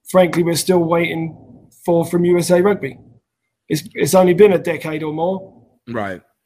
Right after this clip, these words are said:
Speaker 2: I mean, I, I would, that, but I, I guess that's where it's like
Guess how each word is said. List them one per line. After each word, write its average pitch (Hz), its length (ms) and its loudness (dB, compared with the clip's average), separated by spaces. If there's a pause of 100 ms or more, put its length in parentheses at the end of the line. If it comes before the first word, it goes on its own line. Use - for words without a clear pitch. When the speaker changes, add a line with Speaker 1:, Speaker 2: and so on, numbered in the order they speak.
(360)
Speaker 2:
I 220 80 0
mean, 156 320 -2 (160)
I, 147 180 -2
I 147 180 0
would, 127 360 -8 (220)
that, 190 240 -2
but 175 140 0
I, 185 180 0
I 196 60 0
guess 214 220 -2
that's 214 220 -2
where 196 240 -2
it's 175 180 -6
like 160 480 -4